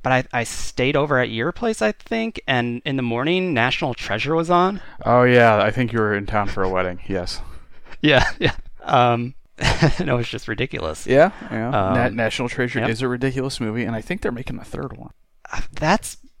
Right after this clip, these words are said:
Speaker 2: I
Speaker 1: been rumored for a long time, I believe.
Speaker 2: It's true,
Speaker 1: I'm
Speaker 2: and
Speaker 1: sure Cage is game.
Speaker 2: Yeah, man, like, that dude, I mean, I'm sure he still needs money.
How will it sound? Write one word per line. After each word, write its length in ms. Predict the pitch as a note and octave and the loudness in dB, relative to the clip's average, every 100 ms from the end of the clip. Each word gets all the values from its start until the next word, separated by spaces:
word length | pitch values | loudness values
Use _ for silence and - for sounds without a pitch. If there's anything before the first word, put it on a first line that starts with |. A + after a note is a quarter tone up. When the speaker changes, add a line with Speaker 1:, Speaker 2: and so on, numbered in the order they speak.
| - _ - - _ - | -20 _ -20 -20 _ -8
Speaker 2:
I 60 | - | -2
Speaker 1:
been 360 | C3+ C3 B2+ - | 0 -2 -6 -12
rumored 480 | B2+ A2 D#3 D#3+ - | -12 -6 -4 -4 -6
for 100 | F2 | -6
a 60 | |
long 240 | F2 G#2 A#2 | -4 -6 -6
time, 320 | - C#3 B2+ | -6 -6 -8
I 60 | |
believe. 360 | E2+ - - B2 | -10 -10 -6 -4
Speaker 2:
It's 420 | D#3+ - - - - | -4 -4 -8 -10 -8
true, 440 | - F3+ E3 C3 | -6 -2 0 0
Speaker 1:
I'm 60 | B2+ | 0
Speaker 2:
and 320 | B2 A#2+ A2+ | -2 -6 -10
Speaker 1:
sure 140 | - F3 | -8 -6
Cage 400 | - B2 D3 G#2 | -2 0 0 -2
is 100 | E2+ | -6
game. 320 | F2 F#2 A2+ - | -6 -6 -10 -10
Speaker 2:
Yeah, 380 | - C3+ F3 B2+ | -6 2 4 4
man, 280 | A2 A#2 A#2 | 2 0 0
like, 320 | A#2+ A2+ A2+ | 0 -2 -2
that 220 | D#3 F3+ | -2 -2
dude, 360 | F#3 F#3 D#3+ C3 - | 0 0 0 -6 -6
I 100 | D3 D3+ | -2 0
mean, 420 | D3 B2 A2+ - - _ _ _ _ _ _ - - _ _ - | 2 0 -4 -10 -16 _ _ _ _ _ _ -20 -20 _ _ -4
I'm 160 | B2 | -2
sure 320 | G#2+ - A#2+ B2 | -4 -2 -2 -4
he 160 | G#2+ | -6
still 320 | - - G#2 | -8 -4 -4
needs 280 | F#2+ F#2+ - | -4 -8 -8
money. 420 | G2+ G2 F#2+ G#2+ | -10 -10 -10 -10